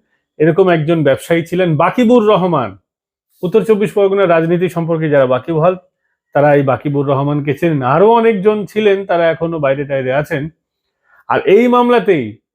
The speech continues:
শেখ শাহজাহানকে গ্রেফতার করা হয়েছে। এই মামলাতেই শেখ শাহজাহানকে গ্রেফতার করা হয়েছে, যদিও শেখ শাহজাহান ইডির উপরে হামলার জন্য গ্রেফতার হয়েছিলেন। তিনি যদি তদন্তে সহযোগিতা করতেন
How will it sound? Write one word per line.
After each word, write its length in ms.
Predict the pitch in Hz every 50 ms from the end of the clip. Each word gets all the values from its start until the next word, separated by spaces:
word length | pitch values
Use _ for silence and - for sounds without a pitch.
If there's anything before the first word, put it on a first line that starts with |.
| _ _ _ _ _ _ _ _ _ _ _ _
শেখ 160 | - 190 180
শাহজাহানকে 600 | 185 - 185 175 170 165 165 175 180 170 - 220 220 220
গ্রেফতার 400 | 185 143 143 131 - - 143 120
করা 200 | 113 - 113 107 98
হয়েছে। 280 | 101 101 92 - _ _ _ _ _ _ _ _ _ _ _ _ -
এই 140 | 156 175 185
মামলাতেই 560 | 180 170 165 175 175 180 180 180 - 202 233 226
শেখ 180 | - - 156 -
শাহজাহানকে 560 | - - 160 160 160 175 170 180 190 185 208
গ্রেফতার 360 | 175 151 151 147 151 - 175 170
করা 160 | 170 185 180 180
হয়েছে, 220 | 180 196 185 - 226 202
যদিও 340 | 143 - - 202 220 233 180 131 110 - _ _ _ _ _ _ _ _ _ _
শেখ 160 | - 180 180 -
শাহজাহান 520 | - 190 185 180 180 185 180 190 208 220 208 -
ইডির 300 | - 147 165 160 175 175
উপরে 160 | 170 180 190 165
হামলার 340 | 127 135 139 151 160 160 151
জন্য 140 | 156 160 170 151
গ্রেফতার 340 | 135 139 135 - - 160 151 135
হয়েছিলেন। 400 | 139 147 139 143 - 160 180 196 202
তিনি 180 | 160 147 143 156 156
যদি 200 | 156 156 156 165 151
তদন্তে 340 | 151 131 139 139 143 147 143
সহযোগিতা 560 | - - 131 131 131 131 135 139 139 139 151
করতেন 440 | 147 - 139 135 127 - - 202 233